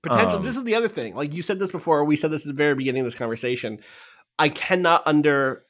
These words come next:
Speaker 1: understate how important the Steam Deck was <laughs> to my Chained Echoes experience.
Speaker 2: Yes.
Speaker 1: Hanging out with friends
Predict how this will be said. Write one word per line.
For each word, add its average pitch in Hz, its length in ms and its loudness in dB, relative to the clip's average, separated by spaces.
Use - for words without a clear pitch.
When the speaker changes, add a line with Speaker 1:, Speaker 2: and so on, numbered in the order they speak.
Speaker 1:
understate 135 640 -2
how 139 260 2
important 131 460 2
the 123 80 0
Steam 139 340 0
Deck 127 240 -2
was 120 300 0
<laughs> - 100 -6
to - 60 0
my 117 140 2
Chained 120 300 -2
Echoes 120 320 -4
experience. 104 680 -6
Speaker 2:
Yes. 104 720 2
Speaker 1:
Hanging 175 440 2
out 160 100 2
with 151 140 0
friends 131 560 -2